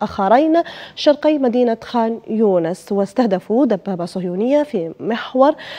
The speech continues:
شرقي مدينة خان يونس بقذيفة الياسين مائة وخمسة. تفاصيل أوفى مشاهدينا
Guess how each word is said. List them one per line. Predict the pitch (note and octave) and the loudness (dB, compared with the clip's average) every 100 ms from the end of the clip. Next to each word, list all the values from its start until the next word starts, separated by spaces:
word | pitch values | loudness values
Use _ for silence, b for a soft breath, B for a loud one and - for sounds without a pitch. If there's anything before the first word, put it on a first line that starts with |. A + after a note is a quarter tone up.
| B | B
شرقي | - C4 B3 C#4 D4+ | 0 0 2 0 0
مدينة | C#4 A#3 A3+ G#3 | 0 0 0 -2
خان | - A3 G#3+ | -2 0 0
يونس | - A3+ A#3+ A#3+ A3+ | 0 2 2 0 0
بقذيفة | G#3+ B3 A3 G#3+ B3+ G#3+ A3+ | -2 0 0 0 0 -2 -2
الياسين | G3 F#3+ G3+ - G#3+ F#3+ - | -2 -2 -4 -2 -2 -2 -2
مائة | A3 A#3 - G3+ - - | 2 2 2 -6 -8 -6
وخمسة. | A3+ - F#3 G3+ F#3 E3 - _ _ _ _ _ b b b | -4 -4 -6 -6 -8 -10 -14 _ _ _ _ _ b b b
تفاصيل | A3+ G#3+ G#3 A#3+ G#3+ - A3 | 0 0 0 -2 -2 -4 -2
أوفى | B3 - | -2 -2
مشاهدينا | F#3 A3 A#3 F#3+ G3 F#3+ G#3 B3 A3 G#3+ | -4 -6 -8 -8 -8 -4 -4 -2 0 0